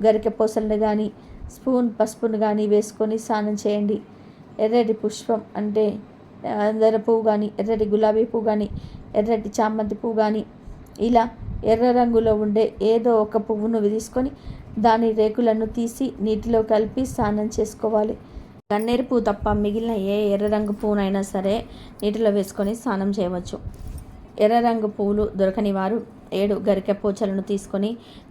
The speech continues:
చేతితో నలిపి నీటిలో కలిపి స్నానం చేసుకోవాలి. ఎందుకంటే గరిక అంటే వినాయకుడికి ఎంతో ఇష్టం. గరిక కూడా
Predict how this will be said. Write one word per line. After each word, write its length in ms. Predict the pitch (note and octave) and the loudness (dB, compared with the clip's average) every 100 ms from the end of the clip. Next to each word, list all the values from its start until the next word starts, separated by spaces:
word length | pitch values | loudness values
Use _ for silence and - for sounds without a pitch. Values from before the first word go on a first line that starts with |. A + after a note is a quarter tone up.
| - | 0
చేతితో 360 | A3+ A#3 A3 G#3 | 0 0 -2 -2
నలిపి 420 | G3 G3 A#3 A3 | -2 -2 -2 -2
నీటిలో 400 | G#3 G3+ G3+ G3+ | -2 -2 0 0
కలిపి 380 | G3+ F#3 G3 A#3+ | 0 -2 -2 -4
స్నానం 380 | A#3 F#3 F#3 G3 | -4 -4 -4 -4
చేసుకోవాలి. 560 | F3+ - F#3 F#3 F#3 - - - - - - - | -6 -6 -6 -2 -2 -6 -14 -20 -20 -20 -14 -4
ఎందుకంటే 720 | G3+ A3 A3+ G#3+ G3 G#3 G#3 F#3+ | -2 0 0 -2 0 0 -2 -2
గరిక 240 | F#3+ F#3 A3 | -2 -2 -2
అంటే 400 | G3 F#3 F#3+ F#3 | -2 -2 -2 -2
వినాయకుడికి 680 | F3+ F3+ F#3 F3+ F#3 F#3 G#3+ | -2 -4 -4 -4 -6 -4 -4
ఎంతో 300 | F3+ F3 F3+ | -4 -4 -4
ఇష్టం. 380 | F3 - F#3+ - - - - - - | -4 -6 -8 -8 -10 -10 -14 -14 -2
గరిక 320 | G#3 G#3 A#3+ | 0 2 0
కూడా 400 | A3+ G#3+ G#3 G#3+ | 0 0 2 0